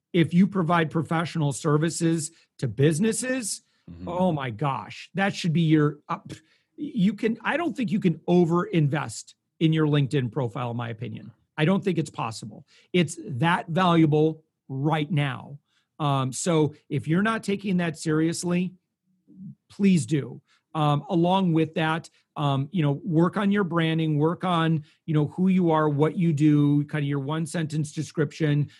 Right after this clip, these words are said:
Speaker 1: your profile image, your background image, like, all of that stuff, like, your, um, you know, on your profile, like, all of that stuff should just absolutely communicate high authority. Again, go ahead and Google search me and you, you'll find me on LinkedIn,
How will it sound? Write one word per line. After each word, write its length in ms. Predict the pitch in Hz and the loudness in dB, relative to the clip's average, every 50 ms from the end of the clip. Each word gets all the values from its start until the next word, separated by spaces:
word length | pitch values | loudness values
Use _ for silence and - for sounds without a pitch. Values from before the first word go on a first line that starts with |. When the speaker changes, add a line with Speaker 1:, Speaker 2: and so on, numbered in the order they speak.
| _ - | _ -4
Speaker 1:
your 100 | 160 147 | -4 -4
profile 720 | 139 - - - 170 165 165 156 180 165 156 156 156 156 | -4 -4 -2 0 2 2 2 2 0 2 2 2 0 0
image, 400 | - 160 151 151 151 151 143 113 | 0 0 0 2 2 0 0 -2
your 80 | 143 143 | -2 -4
background 640 | 117 104 151 143 143 143 147 170 151 147 147 143 139 - | -2 -2 -2 -2 -2 -2 -2 -2 -2 0 0 -2 -2 -4
image, 560 | 160 151 139 143 143 139 143 139 127 - - _ _ _ _ - | -4 -4 -2 -2 -2 -2 -2 -4 -4 -8 -12 _ _ _ _ -4
like, 120 | 151 156 147 - | -4 -4 -4 -4
all 220 | - 185 180 185 202 | -4 -2 0 0 0
of 80 | 196 | 0
that 220 | 160 190 170 156 - | 0 0 0 -2 -4
stuff, 340 | - - 165 156 151 - 180 | -4 -4 -2 -4 -2 -2 -4
like, 220 | 156 139 120 - | -4 -4 -2 -2
your, 260 | 151 139 135 135 - _ - | -2 -2 -2 -2 -4 _ -6
um, 460 | 151 135 131 123 123 120 117 120 117 - - | -4 -4 -2 -2 -4 -4 -6 -8 -8 -8 -6
you 100 | 165 151 | -4 -4
know, 100 | 139 131 | -2 -2
on 160 | 135 139 139 | -2 -2 -2
your 120 | 143 143 | -2 -2
profile, 560 | - - 151 139 - - 147 139 139 139 - - - _ - | -2 -4 -4 -4 -4 -2 -2 0 0 -2 -4 -8 -16 _ -4
like, 140 | 147 156 - - | -4 -4 -4 -4
all 200 | - 180 190 226 277 | -4 -2 -2 -2 -2
of 100 | 311 247 | -4 -4
that 200 | 254 226 220 220 | -4 -6 -6 -8
stuff 460 | - - - 196 156 147 143 - - _ _ _ _ | -8 -4 0 2 2 2 0 -2 -6 _ _ _ _
should 260 | - - - 180 156 143 | -10 -4 0 0 2 2
just 280 | 170 170 - - _ _ _ - | 2 0 -2 -2 _ _ _ -8
absolutely 720 | 175 190 220 220 - - 214 185 175 175 170 - - 170 | -8 -6 -6 -6 -6 -2 0 2 2 2 2 0 0 -2
communicate 680 | 151 151 - 147 147 147 156 151 147 147 151 147 139 143 | -2 -2 0 0 2 2 2 2 0 0 0 -2 -2 -4
high 200 | - - 147 147 | -6 -6 -4 -2
authority. 460 | 143 143 - - 165 147 127 120 104 - | -2 -4 -2 0 0 0 0 -2 -6 -6
Again, 380 | - 170 160 277 294 262 190 - - _ _ _ _ _ | -4 -2 0 0 0 0 -2 -6 -10 _ _ _ _ _
go 120 | - 165 185 | 4 4 6
ahead 100 | 226 240 | 6 4
and 120 | 254 220 175 | 2 2 0
Google 260 | 208 247 220 294 262 | 0 0 0 0 -2
search 320 | - - 233 233 233 - | 0 2 2 0 2 2
me 280 | 185 170 175 196 240 240 | 2 4 4 4 4 2
and 100 | 175 170 | 2 0
you, 80 | 175 - - | 0 -2 -2
you'll 260 | 202 156 151 185 220 | 0 2 2 2 0
find 260 | - 247 262 269 277 | 0 0 0 0 0
me 80 | 269 269 | -2 -2
on 120 | 269 254 | -2 -2
LinkedIn, 640 | 240 247 247 208 165 202 233 214 170 185 214 208 | -2 -2 -2 -2 -2 -2 0 0 0 0 -2 -4